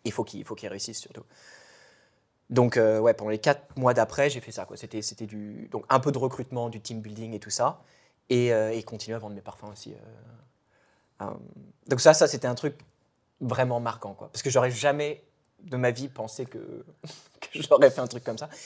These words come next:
Mais pour dire, c'était, honnêtement, c'est un des, c'est peut-être le travail où j'ai le plus appris, quoi. Et qui m'a le plus servi après dans toutes les interviews, dans toutes mes communications, dans tous les rapports humains, quoi. J'ai encore ces petits trucs, euh,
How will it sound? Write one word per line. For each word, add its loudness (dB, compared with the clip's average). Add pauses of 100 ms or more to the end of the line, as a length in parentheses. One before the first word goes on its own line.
Mais 8
pour 0
dire, 2
c'était, -2
honnêtement, -4
c'est -6
un -6
des, -4 (420)
c'est -2
peut-être -4
le 2
travail 2
où -8
j'ai -10
le -12
plus -14
appris, -12
quoi. -20 (800)
Et 2
qui 0
m'a 8
le 4
plus -8
servi 0
après -2
dans -8 (280)
toutes -14
les -4
interviews, -4
dans -12
toutes -18
mes -18 (200)
communications, -6
dans -12
tous -20
les -12 (1080)
rapports 2
humains, -8
quoi. -12
J'ai -10
encore -6
ces -10
petits -14
trucs, -10
euh, -14